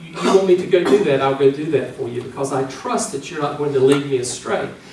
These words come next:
The problem with that is that I'm human. And though I would never lead you down a road intentionally astray, and I'm never going to preach you false doctrine, there are times when I may tell her to do something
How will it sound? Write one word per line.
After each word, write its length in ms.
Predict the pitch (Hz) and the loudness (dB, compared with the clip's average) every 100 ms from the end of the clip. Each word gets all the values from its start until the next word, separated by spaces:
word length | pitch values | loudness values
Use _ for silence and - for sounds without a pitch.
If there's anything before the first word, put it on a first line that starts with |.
| - - | -20 -2
The 80 | 175 | 0
problem 460 | - 277 - - 147 | 2 0 0 0 0
with 120 | 135 | 0
that 220 | 131 143 | 0 0
is 120 | 135 139 | 0 0
that 120 | 135 | -2
I'm 180 | 131 - | -2 -2
human. 420 | 208 180 120 - - - - - - | 2 2 2 -4 -14 -20 -20 -8 0
And 260 | 175 170 | 2 4
though 160 | 196 202 | 4 6
I 160 | - | 4
would 140 | 180 170 | 2 4
never 320 | 208 240 214 | 2 2 4
lead 240 | 208 208 | 4 4
you 160 | - 185 | -2 -4
down 300 | 180 170 151 | -2 -2 -4
a 20 | |
road 400 | 147 151 170 160 | -2 -2 -2 -6
intentionally 800 | - 139 - 247 247 - 185 151 | -6 -6 -6 -6 -6 -6 -4 0
astray, 540 | 135 - 151 143 143 | -2 -2 0 4 4
and 100 | 139 | 2
I'm 160 | 139 143 | 0 4
never 240 | 190 220 | 4 2
going 220 | - 143 135 | 0 0 -2
to 40 | |
preach 360 | - 135 - 143 | -6 -8 -10 -12
you 80 | 131 | -8
false 360 | - - - | -6 -6 -4
doctrine, 500 | 196 190 196 139 123 - - - | 0 0 -2 -8 -12 -14 -14 2
there 160 | 240 233 | 4 6
are 180 | 185 | 4
times 640 | - - 294 359 285 - - | 2 -2 0 2 0 0 2
when 140 | 185 | 4
I 160 | 208 220 | 6 6
may 180 | 190 | 4
tell 280 | - 247 233 | 2 -2 0
her 120 | 208 | 2
to 140 | 170 165 | 0 2
do 140 | 262 | 2
something 480 | 277 190 - 147 | 2 0 -2 -4